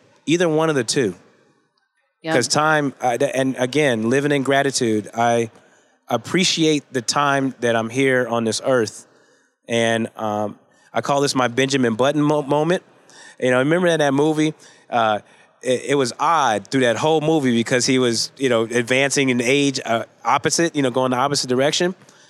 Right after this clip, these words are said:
Speaker 1: But the, the, it was a love story, right? And they only had about that ten-minute moment of the movie where they could, you know, be with one another. And, um, that's where I am right now. I'm in a,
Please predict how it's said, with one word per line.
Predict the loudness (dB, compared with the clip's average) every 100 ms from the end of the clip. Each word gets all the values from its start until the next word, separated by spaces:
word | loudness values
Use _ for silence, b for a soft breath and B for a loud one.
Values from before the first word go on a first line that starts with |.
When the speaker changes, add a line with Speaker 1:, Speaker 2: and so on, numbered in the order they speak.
| B B B B
Speaker 1:
But | -4 -2
the, | 0
the, | 2 4
it |
was | 4 2
a |
love | 2 2 0
story, | 0 2 2
right? | 2 0
And | 0
they | 0
only | 0 0 0
had | 0 2 0 -2 -10 _ _ _
about | -8 0 0 0
that | -2 -2
ten-minute | -2 0 2 2 0
moment | 0 0 2
of | 2
the | 2
movie | 2 2 2 -2 -4 _ _
where | -2
they | 0 0
could, | -2 -6 -12 _
you | -2
know, | 0 0
be | 0 0
with | 0 0
one | 0
another. | 0 -2 -4 -8 _ _ _ b b b b _
And, | -2 0 2
um, | 0 0 -4 -10 _
that's | -2 0
where | 0
I | 0 0
am | 0 0
right | 0 0 -2
now. | -2 -2 -6 -8
I'm | -4 0
in |
a, | 0 -2